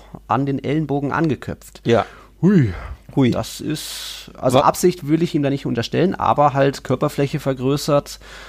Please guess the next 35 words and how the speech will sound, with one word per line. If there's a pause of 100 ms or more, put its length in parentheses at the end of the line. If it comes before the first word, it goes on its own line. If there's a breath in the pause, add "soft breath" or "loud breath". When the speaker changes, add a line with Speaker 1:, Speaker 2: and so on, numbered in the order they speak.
(340 loud breath)
Speaker 1:
äh,
und
auch
so
gesehen
eine
Torchance
so
zunichte
gemacht,
auch
wenn
jetzt
der
Ball
nicht (220)
voll
mit
Karacho
aufs
Tor
Speaker 2:
Nee,
Speaker 1:
ging,
aber
Speaker 2:
aufs
Tor
wäre
er
nicht,
aber
er
wäre
zum, (180)
zum
Mitspieler.